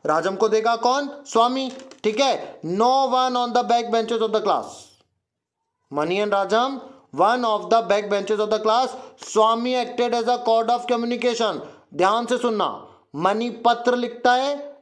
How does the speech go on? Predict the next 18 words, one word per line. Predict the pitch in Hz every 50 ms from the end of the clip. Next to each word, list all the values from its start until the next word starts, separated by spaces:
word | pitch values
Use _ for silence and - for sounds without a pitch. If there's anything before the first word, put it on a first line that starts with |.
| -
एक | 180 180 180 190
कागज | 196 190 190 202 226 226 220 -
पे | 247 254 277 285 269
और | - - - - - 190 214
स्वामी | 214 - 220 196 196 202 220 226
वो | 226 233
पहुंचाता | 226 226 196 196 196 208 196 196 196 233 226
है | 226
किसको? | 226 226 240 226 - - 262 254 240 185 - - - - -
राजम | - 156 170 170 175 165 156 208 226 254 269 269
को। | 240 - - - - - 254 277 262 208 151 - - 185
इसको | 190 185 - 247 233
बोलते | 202 214 208 208 233
हैं | 240 247 240 240
chord | 214 196 202 202 202
of | 220 226 220 - 208
communication। | 190 190 196 202 208 214 214 233 247 247 247 254 233 196 - - - - - - _ _ _ - -
After | 180 202 226 233 233 - - 262 254